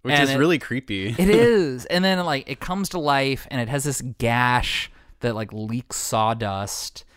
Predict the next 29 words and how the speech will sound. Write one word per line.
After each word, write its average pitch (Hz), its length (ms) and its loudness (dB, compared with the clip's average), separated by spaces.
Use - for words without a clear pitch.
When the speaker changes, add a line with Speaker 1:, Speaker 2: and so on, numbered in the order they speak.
Speaker 2:
and 117 100 -2
he 113 80 0
keeps - 420 -6
his 120 160 -4
watch 110 420 -2
in 101 120 0
it, 98 240 -2
and 110 140 -2
every 127 140 2
time 139 140 0
he 123 60 -2
pulls 127 220 -2
the 113 100 -2
watch 110 300 0
out, 107 100 0
he 113 120 -2
licks 110 480 -6
the 113 200 -4
sawdust 113 560 0
Speaker 1:
Yeah. 117 140 4
Speaker 2:
off 117 300 0
the 113 80 -4
watch 110 360 -2
so 110 120 -6
he 98 40 -6
can 101 180 -8
read 107 200 -4
the 104 80 -6
face. - 840 -6